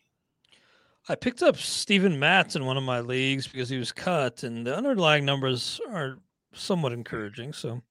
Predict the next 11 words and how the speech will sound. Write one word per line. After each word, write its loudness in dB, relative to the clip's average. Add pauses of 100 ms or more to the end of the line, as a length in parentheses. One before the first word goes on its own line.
(1160)
he's 2
versus 4
K 4
C 0 (1160)
at 8
San 8
Francisco, 4
and, 0
uh, 4
meanwhile 2
for -4